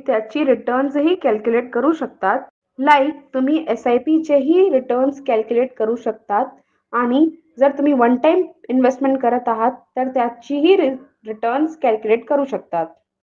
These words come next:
तुम्ही इथे basic information पण check करू शकतात. खाली खाली scroll करून तुम्ही fund holding पण check करू शकतात.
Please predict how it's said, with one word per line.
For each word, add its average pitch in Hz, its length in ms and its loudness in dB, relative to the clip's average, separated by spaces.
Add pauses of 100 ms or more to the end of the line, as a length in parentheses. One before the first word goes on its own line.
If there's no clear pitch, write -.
तुम्ही 320 280 2
इथे 254 460 0 (140)
basic 262 440 0
information 254 680 -2
पण 302 320 2 (1080)
check 320 240 -4
करू 277 200 6
शकतात. 180 480 -6 (680)
खाली 269 400 0
खाली 247 460 -4
scroll 311 420 -2
करून 233 400 0
तुम्ही 240 300 -2
fund 311 580 -2
holding 240 400 4
पण 311 300 0
check 269 320 -2
करू 233 180 2
शकतात. 220 460 -4